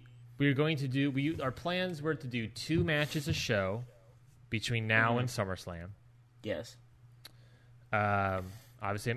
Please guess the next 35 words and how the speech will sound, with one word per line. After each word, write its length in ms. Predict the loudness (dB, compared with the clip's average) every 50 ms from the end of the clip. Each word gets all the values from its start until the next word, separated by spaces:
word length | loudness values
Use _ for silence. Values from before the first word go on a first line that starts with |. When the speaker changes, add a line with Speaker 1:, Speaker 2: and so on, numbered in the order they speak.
| -4 -6
Speaker 1:
two 160 | -4 -2 2
matches 320 | 2 2 0 0 -4 -4
this 180 | -4 -6 -6 -6 -8
week. 160 | -10 -10 -10 -14 -20 -20 -20 -20 -20 -20 -20 -20 -20 -20 -20 -12 -4 0
Uh, 260 | 2 4 4 4 2 4
there 160 | 4 6 6
will 280 | 6 6 8 8 8 8
be 240 | 6 4 2 2 2 0 -6 -10
two 300 | -4 2 2 4 4 4
matches 480 | 4 4 4 2 2 0 -2 -2 -2 -2 0
at 300 | 2 2 2 2 0 -6
Stomping 500 | -6 0 2 4 4 4 4 0 -4 -2
Grounds, 440 | -2 -4 -4 -4 -6 -8 -8 -6 -4
at 60 | -6
our 60 | -4
pay-per-view. 600 | -2 2 2 2 2 2 -2 -6 -6 -8 -10 -10 -12 -14 -20 -20 -20 -20 -20 -20 -20 -20 -20 -20 -16 -8 -6
Speaker 2:
Mm-hmm. 220 | -4 -2 -2 -2 -4 -6 -12 -20 -20 -20 -20 -20 -16
Speaker 1:
So 540 | -10 -4 0 2 4 4 4 2 0 -2 -4 -8 -14 -20 -20 -20 -20 -20 -20 -18 -12 -8
we 120 | -4 0
have 200 | 0 0 0 -2 -6
to, 200 | -8 -8 -8 -8 -8 -8
and 260 | -8 -8 -8 -6 -6
those 220 | -4 -4 -4 -4
would 160 | -6 -8 -8 -8
be, 80 | -8
those, 240 | -6 -4 -4 -4 -4
you 100 | -6 -8
know, 100 | -6 -6
those 200 | -6 -6 -6 -6
will 80 | -6 -8
be 340 | -8 -8 -8 -8 -10 -12 -14 -18 -20 -20 -20 -18 -14 -14
important 460 | -14 -12 -10 -6 -6 -6 -6 -6 -8
matches 400 | -8 -8 -8 -8 -10 -12 -12 -12
to 140 | -12 -14 -14
do. 240 | -12 -12 -14 -16 -16